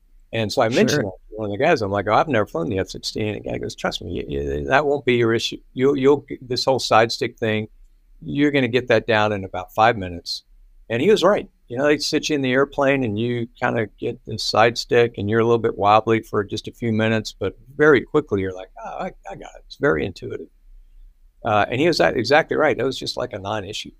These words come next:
Speaker 2: Huh.
Speaker 1: And then from there, uh, I think they made one more cut down to maybe two or three, I don't remember, another round of interviews with, you know, all the way up to, at that time, the four-star running, uh, Air Combat Command,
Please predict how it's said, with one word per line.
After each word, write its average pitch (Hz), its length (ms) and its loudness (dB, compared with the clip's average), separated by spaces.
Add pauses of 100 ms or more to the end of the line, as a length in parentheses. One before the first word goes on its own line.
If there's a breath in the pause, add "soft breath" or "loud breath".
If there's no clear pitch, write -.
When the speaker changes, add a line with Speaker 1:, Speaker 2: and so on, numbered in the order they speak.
Speaker 2:
Huh. 226 100 6
Speaker 1:
And 113 160 0
then 143 180 0
from 127 220 -4
there, 143 500 4 (260)
uh, 107 380 0
I 117 120 -2
think 123 260 -6
they 113 180 4
made 110 320 0
one 147 220 -2
more 147 200 2
cut 135 320 -4
down 120 280 2
to 98 140 -10 (460)
maybe 117 220 -2
two 139 260 0
or 113 60 6
three, 113 260 4
I - 20 6
don't 110 200 2
remember, 107 420 0
another 156 320 2
round 135 280 4
of 110 80 -4
interviews 120 580 0
with, 107 260 0 (100)
you 107 100 -8
know, 101 180 0
all 117 160 6
the 117 40 6
way 113 160 4
up 113 220 2
to, 101 500 -2 (720)
at 113 120 -6
that 127 180 4
time, 113 180 2
the 98 80 -2
four-star 120 580 4
running, 101 540 0
uh, 95 240 -4
Air 107 160 2
Combat 95 460 -2
Command, 87 500 -8